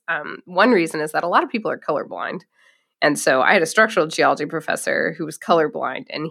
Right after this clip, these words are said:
he would go crazy if we said, "Hey, what's that red rock over there?"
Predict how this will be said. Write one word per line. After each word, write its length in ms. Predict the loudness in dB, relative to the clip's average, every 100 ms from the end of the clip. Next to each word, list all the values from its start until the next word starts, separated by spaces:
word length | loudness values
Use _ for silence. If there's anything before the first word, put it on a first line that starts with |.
| -6
he 180 | -2
would 180 | -2 -2
go 260 | 2 4 2
crazy 640 | -2 0 2 2 -4 -8
if 180 | -8 -6
we 120 | -6
said, 280 | -4 -6 -6
"Hey, 300 | -2 2 4
what's 240 | 4 2 4
that 160 | 2
red 240 | 4 2 2
rock 300 | 2 0 0
over 240 | -2 -2
there?" 160 | -4 -4